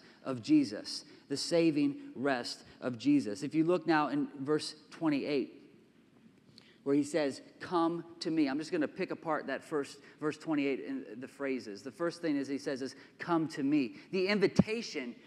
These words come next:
is very unique. It's not an invitation to an event. It's not an invitation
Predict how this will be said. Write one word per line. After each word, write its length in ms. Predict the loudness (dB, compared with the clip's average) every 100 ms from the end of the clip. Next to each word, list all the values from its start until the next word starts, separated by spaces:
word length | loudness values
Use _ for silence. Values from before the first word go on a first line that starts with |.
| -12 -10
is 140 | -6
very 340 | 0 2 4
unique. 560 | 2 2 0 0 -4 -14 -16 -16 -8 0
It's 120 | 4
not 140 | 6
an 120 | 6 4
invitation 720 | 4 4 6 4 4 0 0
to 140 | 2
an 80 | 2
event. 540 | 2 2 2 2 -6 -18 -20 -6
It's 100 | 2
not 140 | 2
an 80 | 2
invitation 840 | 2 2 6 6 6 2 -2 -2